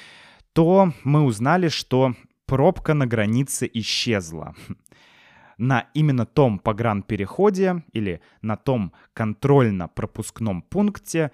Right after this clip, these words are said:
или на том К П П, где мы переходили границу, там уже не было очереди. Мы мониторили чаты в Телеграме, люди писали, что очереди нет. Ну вот, то есть, а, это говорит о том, что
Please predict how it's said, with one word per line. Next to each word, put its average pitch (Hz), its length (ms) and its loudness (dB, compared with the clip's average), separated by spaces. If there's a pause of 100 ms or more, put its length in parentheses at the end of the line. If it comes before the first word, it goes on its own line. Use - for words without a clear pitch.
(100)
или 101 320 -4 (140)
на 110 180 -2
том 117 320 0
К 101 240 -4
П 104 200 -6
П, 220 440 -2 (440)
где 123 260 -2
мы 131 140 -2
переходили 123 640 -4
границу, 117 720 -6 (300)
там 170 240 2
уже 127 180 2
не 127 220 2
было 113 240 0
очереди. 82 880 -4 (440)
Мы 101 280 -2
мониторили 101 880 0
чаты 185 600 -2
в - 80 -20
Телеграме, 135 680 -4 (220)
люди 139 320 -2
писали, 131 400 -2
что - 220 -8
очереди 104 500 -4
нет. 95 360 -8 (500)
Ну 92 100 -6
вот, 80 120 -12
то 135 100 0
есть, - 300 -4
а, 104 340 -4 (180)
это 117 240 -4
говорит 110 320 -4
о 98 40 -2
том, 160 240 -2
что 104 380 -4